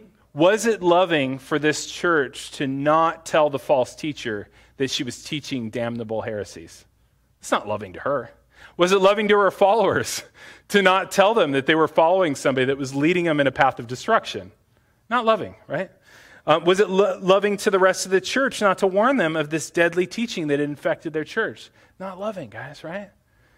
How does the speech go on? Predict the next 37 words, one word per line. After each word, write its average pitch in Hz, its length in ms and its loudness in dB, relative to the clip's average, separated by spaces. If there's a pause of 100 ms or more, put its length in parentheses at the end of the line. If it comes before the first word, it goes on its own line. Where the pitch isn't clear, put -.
(140)
A, 151 160 0
a 151 80 -2
true 220 340 -4
friend 170 380 0
tells 156 240 0
you 151 80 -8
the 147 100 -8
truth. 170 380 -10 (680)
Jesus 196 360 0
is 160 100 -4
that 123 180 2
true 120 160 -2
friend, 101 320 -4
right? 143 300 0 (320)
Jesus 202 220 -2
is 247 80 2
a 220 40 0
true 220 240 0
friend. 147 500 2
You 156 140 -6
know 170 200 4
he 220 80 4
loves 185 340 2
you, 110 280 -4
but 135 220 0
he 139 120 -8
tells 139 360 0
you 139 60 -6
the 135 120 -4
truth, 120 320 -6
just - 200 -10
like 131 160 -2
he 127 80 -8
does 113 200 -6
in 113 60 -12
this 110 180 -16
letter. 127 340 -6